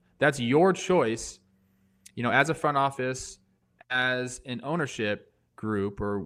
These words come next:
owner, to say, "We don't wanna do it. Let's reset." That's your choice. That's not that you can't afford it. You can. And I think that's kinda, like, my point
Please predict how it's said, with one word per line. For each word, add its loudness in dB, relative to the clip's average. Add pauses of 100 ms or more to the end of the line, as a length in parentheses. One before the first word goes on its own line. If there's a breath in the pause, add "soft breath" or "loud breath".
owner, 0 (220 soft breath)
to -6
say, 4
"We 0
don't 2
wanna 0
do -2
it. 0 (120)
Let's -2
reset." -4
That's 0
your 0
choice. 0
That's 0
not 4
that 0
you 0
can't 0
afford 0
it. -4
You -2
can. -6 (580)
And 2
I 2
think 0
that's 4
kinda, 4
like, 0
my 0
point 0